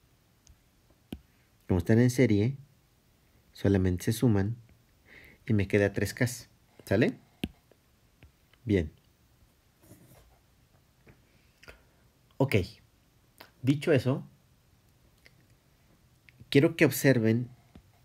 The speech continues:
que ahora tan-, uy, Dios mío, <laughs> que tan-, que ahora tanto la de seis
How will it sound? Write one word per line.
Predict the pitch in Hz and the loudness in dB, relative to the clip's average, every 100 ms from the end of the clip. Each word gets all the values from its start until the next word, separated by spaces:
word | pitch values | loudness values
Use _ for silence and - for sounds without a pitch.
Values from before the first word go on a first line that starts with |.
| _ _ _ _ _ _ _ _ _ _ - - | _ _ _ _ _ _ _ _ _ _ -20 -4
que | 127 107 92 117 - _ _ _ - - _ _ _ | 0 0 -2 -10 -18 _ _ _ -18 -18 _ _ _
ahora | 117 107 107 98 - _ _ _ _ _ _ - | 2 4 2 -2 -6 _ _ _ _ _ _ -12
tan-, | - 95 87 - _ | -2 0 0 -6 _
uy, | 123 170 | 2 2
Dios | 123 90 110 | 0 -4 -2
mío, | 101 - 135 - | -4 0 0 0
<laughs> | - - _ | -8 -20 _
que | 98 | -4
tan-, | 87 95 90 - - | -2 -2 -2 -6 -4
que | - | 4
ahora | 110 110 101 | 4 4 0
tanto | 92 85 85 | -2 -2 0
la | 87 82 | 0 0
de | 82 | -2
seis | 73 - 120 113 92 - - - | -4 2 2 2 -4 -12 -18 -20